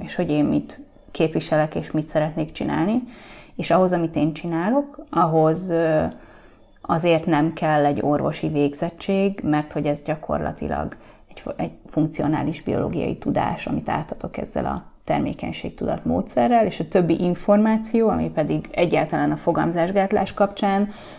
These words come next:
van, azok meg, ö, nyilván a, a gyártóktól jönnek, ö, a, a, a kutatásokból, a rengeteg kutatásból, amit olvasok, de hogy én nem szeretném semmiképp helyettesíteni az orvosokat, sőt,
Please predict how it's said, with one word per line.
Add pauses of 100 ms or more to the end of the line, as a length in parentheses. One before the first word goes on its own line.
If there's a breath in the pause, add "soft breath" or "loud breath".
(120)
van,
azok
meg,
ö,
nyilván
a,
a
gyártóktól
jönnek, (340 loud breath)
ö, (600)
a, (380)
a,
a
kutatásokból,
a
rengeteg
kutatásból,
amit
olvasok, (320 loud breath)
de
hogy
én
nem
szeretném
semmiképp
helyettesíteni
az
orvosokat,
sőt,